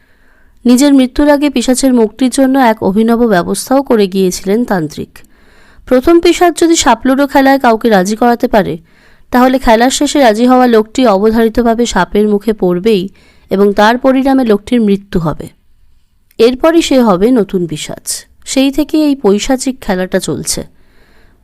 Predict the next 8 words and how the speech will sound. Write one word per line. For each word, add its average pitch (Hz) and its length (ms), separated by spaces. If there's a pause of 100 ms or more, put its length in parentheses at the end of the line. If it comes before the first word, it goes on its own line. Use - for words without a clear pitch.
পিশাচেরা 311 480
সুযোগ 254 400
পেলেই 240 260
নেমে 226 280
পড়ে 214 240
তাদের 190 280
মুক্তির 185 460
চেষ্টায়। - 460